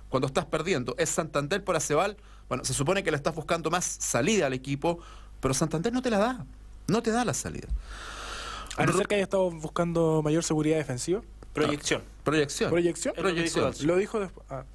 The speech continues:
Speaker 1: Santander que se ganó una amarilla, una patada horrible que pegó. Eh, Rubén Cepeda, quizás sí de lo mejorcito dentro del equipo. Sebastián Díaz en un tono muy menor,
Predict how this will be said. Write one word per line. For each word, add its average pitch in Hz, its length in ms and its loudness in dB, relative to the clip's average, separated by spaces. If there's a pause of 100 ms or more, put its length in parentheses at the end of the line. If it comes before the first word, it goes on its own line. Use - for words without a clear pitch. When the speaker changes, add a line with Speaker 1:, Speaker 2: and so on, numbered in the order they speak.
(340)
Speaker 1:
Santander 165 480 0
que 196 80 -2
se 170 120 0
ganó 165 160 2
una 175 80 0
amarilla, 110 440 0
una 135 140 4
patada 143 240 4
horrible 104 340 -2
que 85 80 -6
pegó. 78 220 -8 (440)
Eh, 120 220 2 (120)
Rubén 185 380 4
Cepeda, 202 540 0 (1000)
quizás 139 260 0
sí 143 100 2
de 123 80 4
lo 117 120 4
mejorcito 110 560 -2
dentro 110 280 2
del 110 120 2
equipo. 127 420 0 (680)
Sebastián 175 520 2
Díaz 208 240 0
en 151 80 0
un 139 100 0
tono 151 200 2
muy 156 160 2
menor, 95 260 -2